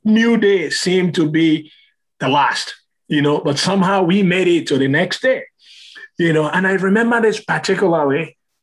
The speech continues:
tough stretch. I was driving home and I just decided, you know what, as, as tough as things are in Nigeria, <laughs> maybe we should move to Nigeria.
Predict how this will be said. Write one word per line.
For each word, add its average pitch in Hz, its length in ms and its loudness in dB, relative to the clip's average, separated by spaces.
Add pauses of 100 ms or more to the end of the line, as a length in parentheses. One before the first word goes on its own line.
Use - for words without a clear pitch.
tough 175 500 -2 (100)
stretch. - 720 -4 (640)
I 160 100 -2
was 156 200 0
driving 180 440 0
home 170 460 -2
and 147 340 -4
I 156 100 0
just 160 280 0
decided, 151 500 -2
you 170 100 0
know 214 120 2
what, 190 260 0 (600)
as, 185 380 -2
as 170 240 -4
tough 233 480 0
as 180 200 -4
things 190 420 0
are 170 200 0
in 151 200 -4
Nigeria, 151 680 0 (380)
<laughs> - 400 -10
maybe 214 260 2
we 196 160 2
should 196 220 0
move 214 360 2
to 233 120 2
Nigeria. 240 400 0